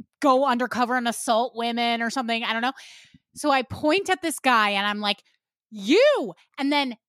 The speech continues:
at that very instant, the train stops, it pulls into the station, the doors open, he runs out, starts running down the platform. I'm trying to get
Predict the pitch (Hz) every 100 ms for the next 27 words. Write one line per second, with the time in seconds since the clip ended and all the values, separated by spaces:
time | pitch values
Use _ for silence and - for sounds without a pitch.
0 | _ _ _ 254 269 277 233 196 240 262
1 | 311 311 277 269 - 208 170 175 _ _
2 | _ _ _ _ _ _ _ _ - 233
3 | 247 - - 302 285 339 349 - 262 208
4 | 247 - 269 - 254 254 302 294 302 -
5 | 226 202 208 208 208 180 226 262 285 302
6 | 254 220 226 202 202 - - 330 359 285
7 | 302 285 269 302 240 240 175 151 - -
8 | - - 285 277 240 220 269 302 302 226
9 | 262 247 285 302 - 294 262 - 208 190
10 | 175 190 - - 254 302 359 - 349 311
11 | 320 330 320 226 269